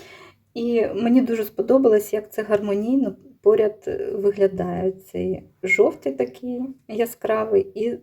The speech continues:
синій. І все ж таки, от, е, ну, я хочу цю футболку <laughs> якимсь смужками.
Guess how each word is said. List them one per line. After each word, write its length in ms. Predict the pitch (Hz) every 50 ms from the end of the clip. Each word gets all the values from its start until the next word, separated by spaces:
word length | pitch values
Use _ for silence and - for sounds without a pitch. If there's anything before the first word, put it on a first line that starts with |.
| _
синій. 540 | - - - - 220 202 185 175 170 170 170 - _ - - - - - -
І 60 | 202
все 280 | - - - 254 285
ж 160 | 320 - - -
таки, 240 | - - - 208
от, 280 | 196 190 190 - - -
е, 180 | 208 202 202 190
ну, 160 | 190 202 208 208
я 220 | 202 240 262 302
хочу 360 | 302 - 240 254 254 - 208
цю 340 | 196 - - - - - -
футболку 640 | - - 214 208 202 - 226 254 311 349 339 - - 277 -
<laughs> 140 | - - -
якимсь 540 | 254 262 262 - 269 269 277 269 - - -
смужками. 640 | - 233 226 214 202 196 - - - 190 185 185 190